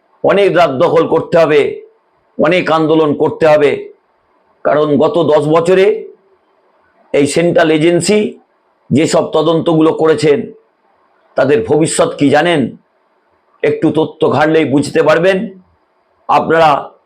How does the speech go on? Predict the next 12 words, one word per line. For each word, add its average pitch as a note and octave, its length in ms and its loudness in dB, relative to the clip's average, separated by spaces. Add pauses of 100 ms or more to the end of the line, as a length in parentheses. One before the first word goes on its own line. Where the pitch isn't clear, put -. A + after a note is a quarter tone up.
(440)
কোন G3 200 2
এজেন্সির D#3+ 480 0
ওপর D3+ 180 -2
ভরসা D3+ 320 0
করছেন। D3 420 -2 (1600)
মনে D#3+ 180 2
হয় E3 300 2
আপনারা E3 320 2 (640)
ভুল D#3 320 0
পথে D3+ 300 0
পরিচালিত C#3+ 440 0
হচ্ছেন। C3+ 380 0